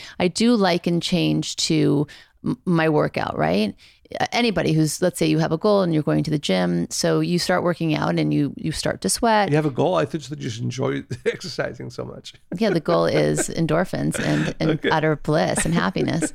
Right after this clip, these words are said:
Speaker 2: <laughs>
Speaker 1: um, and strength. I mean, so many benefits, right? But so, and,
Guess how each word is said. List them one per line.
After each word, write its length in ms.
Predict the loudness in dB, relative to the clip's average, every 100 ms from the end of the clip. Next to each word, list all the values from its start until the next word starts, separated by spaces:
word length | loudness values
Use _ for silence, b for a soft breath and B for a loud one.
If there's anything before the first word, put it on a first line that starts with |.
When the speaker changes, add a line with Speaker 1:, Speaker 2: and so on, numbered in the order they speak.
| B B -16
Speaker 2:
<laughs> 300 | B -18 -6
Speaker 1:
um, 400 | 0 2 4 2
and 140 | 2 2
strength. 420 | 2 2 2 2
I 40 |
mean, 160 | 2 2
so 180 | 2 2
many 220 | 2 2
benefits, 480 | 0 -2 -4 -4 0
right? 280 | 2 0 -2
But 380 | 0 0 0 -6 -20 -6
so, 340 | 0 2 2 0 0
and, 180 | 0